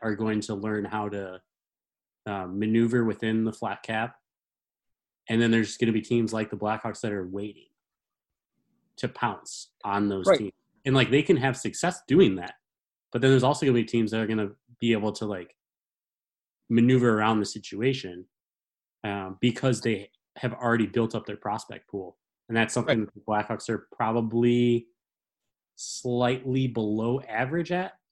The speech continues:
Speaker 1: right now. I guess you could put them, like, twenty to twenty-four probably, you know, within the league, maybe, at, like, a worst bet, you know, when you're ranking prospect systems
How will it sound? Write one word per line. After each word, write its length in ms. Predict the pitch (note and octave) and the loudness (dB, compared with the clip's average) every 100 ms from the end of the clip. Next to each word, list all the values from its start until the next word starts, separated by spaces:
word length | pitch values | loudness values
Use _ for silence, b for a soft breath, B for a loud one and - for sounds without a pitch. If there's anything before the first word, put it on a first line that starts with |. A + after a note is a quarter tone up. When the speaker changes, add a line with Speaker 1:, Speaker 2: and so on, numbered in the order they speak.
| _ _ _ - | _ _ _ -10
Speaker 1:
right 220 | C3 D3+ | -6 -4
now. 340 | C#3 D3+ F3+ - | -2 -2 -4 -4
I 100 | B2+ | -4
guess 300 | C3 D3 - B2+ | -2 -4 -8 -2
you 120 | C3 | 2
could 180 | C3+ - | 2 2
put 180 | C3 C3+ | -2 0
them, 300 | B2 A#2+ A2+ | 2 4 2
like, 340 | G#2+ F#2 _ _ _ _ _ _ _ _ _ _ _ _ _ _ _ | 0 -4 _ _ _ _ _ _ _ _ _ _ _ _ _ _ _
twenty 580 | - A#2 A2+ A2+ A#2 A2+ | -4 0 4 4 4 4
to 180 | G#2+ G#2 _ _ _ _ _ _ _ _ | 2 -4 _ _ _ _ _ _ _ _
twenty-four 800 | - - B2 A2+ A2+ - A2+ A#2+ | -10 -2 0 0 -2 -4 -2 -2
probably, 680 | A#2+ C3 C3+ C3 C#3+ D3 C#3+ _ _ _ _ _ | 0 0 0 -2 -4 -6 -10 _ _ _ _ _
you 220 | B2 A#2+ A2+ | -6 -2 -2
know, 80 | |
within 240 | A2 G#2 A#2 | -2 -2 -2
the 80 | G#2+ | -2
league, 360 | G#2 B2 D#3 _ _ _ _ _ _ | -2 -2 -4 _ _ _ _ _ _
maybe, 400 | A2+ B2+ D#3+ D#3+ _ _ _ _ _ _ _ _ _ _ | -4 -2 -2 -6 _ _ _ _ _ _ _ _ _ _
at, 200 | A#2 A2+ | -2 2
like, 160 | A2+ G#2+ | 0 2
a 60 | |
worst 520 | F#2+ G2+ A2+ - - - _ _ _ | 0 0 -2 -4 -16 -20 _ _ _
bet, 340 | B2 B2 C3+ - - | -4 -2 -4 -10 -4
you 100 | A#2 | 0
know, 120 | A2 | 0
when 160 | G#2+ G#2+ | 0 0
you're 300 | G2+ F#2+ _ _ _ _ | -2 -6 _ _ _ _
ranking 280 | G#2 G#2 A2+ | -4 -2 -4
prospect 480 | - G2 - B2+ B2 | -6 -10 -8 -10 -8
systems 640 | C3+ C3 C#3+ C#3+ C3+ - | -10 -10 -8 -8 -10 -14